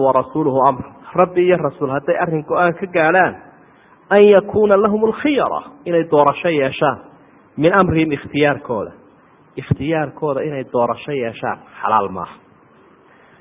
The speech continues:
Waa inay yidhaahdaan, "Ilaahay iyo rasuulku kol hadday xukumeen,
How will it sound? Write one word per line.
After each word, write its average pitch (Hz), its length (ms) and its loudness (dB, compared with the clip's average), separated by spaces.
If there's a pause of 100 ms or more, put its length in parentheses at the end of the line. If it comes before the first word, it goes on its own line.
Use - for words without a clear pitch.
(300)
Waa 151 200 2
inay 175 240 2
yidhaahdaan, 151 480 0
"Ilaahay 170 420 2
iyo 170 120 0
rasuulku 147 440 -4
kol 170 200 0
hadday 151 300 2
xukumeen, 143 500 -4